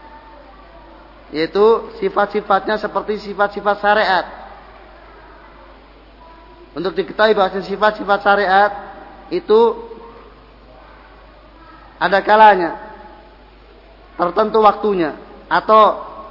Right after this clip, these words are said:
tertentu tempatnya, atau tertentu jenisnya, atau tertentu jumlahnya, atau tertentu tata caranya. Kemudian dari sisi asarnya,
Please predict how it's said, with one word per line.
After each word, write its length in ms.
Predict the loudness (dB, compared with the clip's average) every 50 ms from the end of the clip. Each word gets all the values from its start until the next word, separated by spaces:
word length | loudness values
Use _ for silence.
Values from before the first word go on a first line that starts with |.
| -20 -20 -8
tertentu 480 | -4 -4 -4 0 0 -2 0 0 -2
tempatnya, 640 | -2 -2 -4 0 0 0 0 0 -2 -2 -2 -2 -4 -4 -4
atau 640 | -4 -4 2 4 4 6 6 4 2 -4 -10 -8 -6
tertentu 480 | -6 -4 -2 -4 -2 0 0 0 0
jenisnya, 640 | -2 -4 -4 -4 -4 -4 -4 -4 -4 -4 -4 -4 -8 -14 -20 -20 -20 -20 -12 -4
atau 440 | -2 -2 -2 2 2 2 2 2 0
tertentu 800 | -4 -4 -2 -2 -4 -4 -2 -2 0 0 2 2 0 -2 -4 -6 -4
jumlahnya, 560 | -2 0 0 0 0 -2 -4 -8 -10 -12 -14 -18 -20 -20 -20 -20 -20 -20 -20 -20 -20 -20 -20 -20 -20 -20 -20 -20 -20 -20 -20 -20 -20 -20 -20 -20 -20 -14 -6
atau 480 | -2 -2 -2 2 4 4 4 4 2 0
tertentu 840 | -4 -4 -4 -4 -6 -4 -4 -4 -2 0 0 2 2 0 -2 -2
tata 440 | 0 2 2 2 2 0 0 0 0 0
caranya. 560 | 0 0 0 2 0 0 -2 -4 -8 -12 -14 -18 -20 -20 -20 -20 -20 -20 -20 -20 -20 -20 -20 -20 -20 -20 -20 -20 -20 -20 -20 -20 -20 -20 -20 -20 -20 -20 -20 -20 -20 -20 -20 -20 -20 -20 -20 -20 -20 -20 -20 -20 -20 -20 -20 -20 -20 -20 -20 -20 -20 -20 -20 -20 -20 -12
Kemudian 400 | -10 -6 -4 -2 0 0 0 0
dari 240 | 0 -2 -2 -2 -4
sisi 160 | -6 -6 -2
asarnya, 640 | 0 0 2 4 2 2 4 2 0 0 0 -2 -4